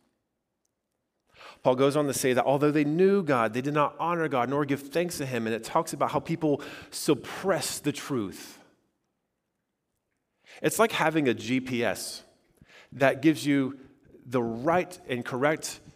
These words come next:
directions to where you want to go, but you ignore them,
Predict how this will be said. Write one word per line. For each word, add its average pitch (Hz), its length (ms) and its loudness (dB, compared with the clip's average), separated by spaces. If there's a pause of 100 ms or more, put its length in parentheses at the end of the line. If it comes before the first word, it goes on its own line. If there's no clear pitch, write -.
(160)
directions 123 600 -2
to 113 100 -6
where 117 180 0
you 120 160 -4
want 107 160 -2
to 95 40 -4
go, 92 440 -2 (1160)
but 107 180 -6
you 113 180 -2
ignore 120 320 0
them, 87 380 -8